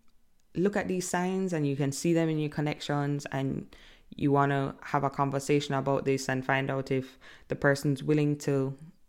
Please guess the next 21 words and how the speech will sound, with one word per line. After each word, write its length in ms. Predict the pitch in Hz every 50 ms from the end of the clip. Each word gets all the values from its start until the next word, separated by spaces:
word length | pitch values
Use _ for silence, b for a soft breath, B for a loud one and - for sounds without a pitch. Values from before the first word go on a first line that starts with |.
| - - - - - _ _ _ _ - - _ - - - -
to 100 | - 147
work 320 | 151 196 214 220 208 214
on 380 | - 160 - 151 147 147 143 143
things, 420 | - 143 143 143 143 143 139 143
because 540 | 156 143 139 - 147 139 139 139 131 131 -
probably 920 | - - - - - 196 196 202 196 180 185 185 180 175 170 165 165 165 B B B B B B B B B
your 160 | B 139 143 143
needs 320 | 143 156 170 165 151 160
aren't 180 | 151 151 - -
being 240 | 151 147 147 143
met 380 | 143 139 139 135 139 139 - - - -
or 260 | 139 135 135 135 135
your 140 | 135 131 127
boundaries 400 | 131 139 139 143 139 139 135 139
are 140 | 127 127 123
being 260 | - 131 127 127 120
broken 460 | 127 131 127 131 127 127 - 139 131
in 120 | 127 127 120
some 300 | - - 127 127 127 127
way, 260 | 123 123 123 123 123
or 220 | 117 117 120 120